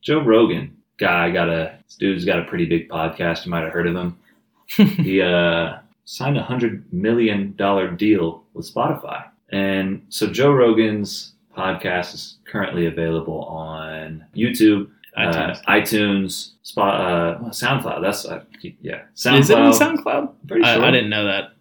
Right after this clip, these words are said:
Speaker 1: Yeah, pretty sure.
Speaker 2: I don't,
Speaker 1: Might be
Speaker 2: I don't
Speaker 1: on
Speaker 2: use
Speaker 1: that.
Speaker 2: SoundCloud, so I wouldn't know.
Speaker 1: But not Spotify. It's never been on Spotify.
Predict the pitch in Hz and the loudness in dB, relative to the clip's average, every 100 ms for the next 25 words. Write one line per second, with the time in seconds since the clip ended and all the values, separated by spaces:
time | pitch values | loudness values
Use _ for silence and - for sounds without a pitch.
0 | - 135 - - - - - 98 - _ | -10 -8 -10 -14 -10 -10 -6 -8 -8 _
1 | _ - 110 - 123 127 127 127 120 - | _ -2 0 0 2 2 4 2 2 2
2 | 104 107 110 101 - 107 113 107 87 90 | -2 -2 -2 -2 -2 -2 0 -2 -4 -4
3 | 95 95 - _ - 107 110 107 - 98 | -4 -6 -16 _ -4 0 0 -2 -2 -2
4 | 92 92 90 87 98 90 92 87 - 98 | -2 -4 -4 -4 -6 -6 -6 -6 -6 -2
5 | 98 - 82 82 82 | -2 -2 -6 -6 -8